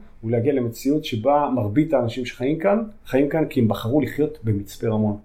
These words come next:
כי הוא יישוב קטן, מבודד ומדברי. בסדר? זה, זה אחד. דבר שני, לי, לי מאוד חשוב לשמור על הקוטן של היישוב. אני חושב שאנחנו צריכים להגיע סדר גודל של בין עשרת אלפים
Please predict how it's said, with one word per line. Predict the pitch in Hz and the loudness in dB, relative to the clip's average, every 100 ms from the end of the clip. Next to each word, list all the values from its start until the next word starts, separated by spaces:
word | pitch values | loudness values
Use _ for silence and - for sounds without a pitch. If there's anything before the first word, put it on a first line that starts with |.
| - | -16
כי | - | -8
הוא | 110 | -6
יישוב | 113 - 147 - | -4 -2 -2 -2
קטן, | 107 - 165 185 | -8 -2 0 0
מבודד | 135 110 110 127 202 - | -2 -4 0 2 2 0
ומדברי. | 117 107 98 - - - - - - - | -4 -4 -6 -12 -14 -18 -20 -20 -20 -20
בסדר? | - 131 165 123 | -6 -2 -2 0
זה, | 110 123 - | 2 2 0
זה | 117 120 | -2 -4
אחד. | - 113 107 - - - - | -4 -8 -8 -14 -20 -20 -10
דבר | 117 151 | 2 4
שני, | 156 170 165 147 | 4 4 2 2
לי, | 135 139 131 | 2 0 2
לי | 143 | 2
מאוד | 147 143 | 4 2
חשוב | 139 117 139 | 0 -4 -2
לשמור | 127 - 131 | -4 -2 0
על | 117 | 0
הקוטן | 117 139 135 165 | 0 -2 -2 -2
של | 160 160 | -2 -4
היישוב. | 165 160 185 190 - - - - - - | -4 -2 -4 -4 -12 -20 -20 -20 -20 -20
אני | |
חושב | - 135 | -14 -8
שאנחנו | 139 131 - | -6 -6 -4
צריכים | 139 135 | 0 2
להגיע | 123 120 131 127 123 120 - - - - - | 2 2 2 2 0 -4 -12 -20 -20 -20 -20
סדר | - - 123 | -10 0 4
גודל | 123 | 4
של | 120 117 | 4 2
בין | 123 | 2
עשרת | 120 - 143 143 | 0 2 4 4
אלפים | 135 120 127 | 2 0 -2